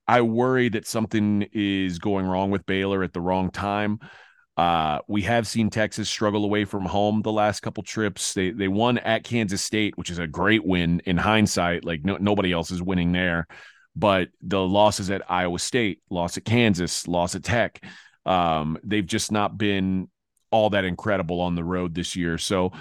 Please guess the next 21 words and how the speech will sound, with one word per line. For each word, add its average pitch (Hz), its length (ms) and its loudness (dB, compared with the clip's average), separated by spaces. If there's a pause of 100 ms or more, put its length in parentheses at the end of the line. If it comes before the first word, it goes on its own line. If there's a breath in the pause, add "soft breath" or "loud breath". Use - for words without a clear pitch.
(340 loud breath)
uh, 95 240 4
it's, 123 300 -2
it's - 400 -2 (280)
Baylor 143 380 4
or 117 80 2
nothing 123 380 0
for 123 120 -4
me. 123 200 0
It's 110 120 -4
probably 110 480 0
going 101 320 -2
to 92 140 -6
end 90 200 -2
up 90 180 -2
being 87 360 2
nothing, 76 640 -4
would 82 180 -4
be 82 120 0
my 76 140 0
best 73 320 -6
guess. - 420 -4